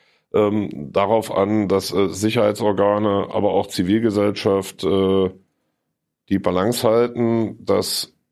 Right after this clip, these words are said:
wenn protestiert wird, was richtig ist und was stattfinden wird, also dann, dass das friedlich stattfindet und damit auch im Rahmen des Grundgesetzes. Ähm, der Pro-,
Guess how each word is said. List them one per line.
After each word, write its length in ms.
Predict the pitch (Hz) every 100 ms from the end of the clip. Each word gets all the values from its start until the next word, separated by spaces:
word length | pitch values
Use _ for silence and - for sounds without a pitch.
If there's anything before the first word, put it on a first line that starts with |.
| _ -
wenn 460 | 95 110 123 113 _ _
protestiert 640 | - 104 101 - 117 127 127
wird, 320 | 127 123 -
was 340 | 98 - - _ _ _ -
richtig 560 | - 101 120 - 120
ist 180 | 117 117
und 340 | 107 98 92 -
was 540 | 92 - 92 98 - -
stattfinden 580 | - 104 - 123 120
wird, 320 | 113 123 127 - - _ _ _ -
also 360 | 98 101 - _ _
dann, 280 | 98 95 - _ _ _ -
dass 160 | 101 -
das 140 | 95
friedlich 340 | - 151 147
stattfindet 800 | - 143 - 151 151 151 - 104 -
und 140 | 104
damit 220 | 101 110
auch 160 | - 101
im 80 | 98
Rahmen 240 | 98 98
des 100 | 98
Grundgesetzes. 720 | 123 147 135 123 120 127 120 - - _ _ _
Ähm, 440 | - 104 104 101 - - _ _ _ -
der 180 | 95
Pro-, 340 | 90 - 95